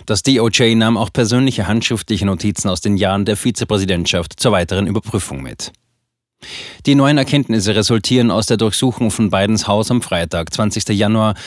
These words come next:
durch das D O J. Dieses habe vollen Zugang zu dem Anwesen gehabt, darunter persönliche handschriftliche Notizen, Akten, Papiere, Ordner, Souvenirs,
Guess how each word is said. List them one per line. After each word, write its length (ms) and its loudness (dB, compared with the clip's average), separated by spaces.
durch 160 0
das 180 -2
D 140 0
O 100 0
J. 380 -2
Dieses 340 0
habe 300 0
vollen 340 0
Zugang 460 0
zu 80 -2
dem 160 0
Anwesen 400 2
gehabt, 320 -2
darunter 360 2
persönliche 580 2
handschriftliche 540 0
Notizen, 600 -2
Akten, 520 -8
Papiere, 540 0
Ordner, 480 0
Souvenirs, 600 2